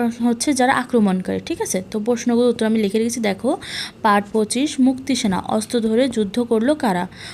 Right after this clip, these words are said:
উত্তর, মুক্তি সেনা অস্ত্র ধরে যুদ্ধ করলো। তারপরে প্রশ্ন দেখো, মুক্তি সেনারা কেন যুদ্ধ করলো? উত্তর, মাতৃভূমির জন্য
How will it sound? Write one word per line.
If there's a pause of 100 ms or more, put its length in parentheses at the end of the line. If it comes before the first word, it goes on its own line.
(120)
উত্তর, (240)
মুক্তি
সেনা (160)
অস্ত্র
ধরে
যুদ্ধ
করলো। (840)
তারপরে
প্রশ্ন
দেখো,
মুক্তি
সেনারা (200)
কেন (100)
যুদ্ধ
করলো? (440)
উত্তর, (180)
মাতৃভূমির
জন্য